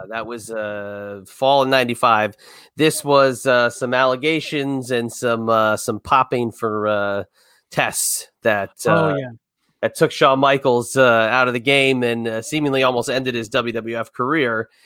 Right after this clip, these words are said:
Speaker 1: But he was serious, Shawn Michaels, there. He came out in the suit.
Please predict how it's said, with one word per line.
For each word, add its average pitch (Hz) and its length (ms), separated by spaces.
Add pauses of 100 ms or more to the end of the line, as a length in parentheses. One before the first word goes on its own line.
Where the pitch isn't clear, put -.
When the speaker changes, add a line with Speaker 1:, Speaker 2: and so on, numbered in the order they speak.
(320)
Speaker 1:
But 123 320
he 160 200
was 147 160
serious, 180 420
Shawn 135 240
Michaels, 127 320
there. 123 140
He 117 80
came 127 260
out 117 180
in 71 80
the 107 60
suit. 151 380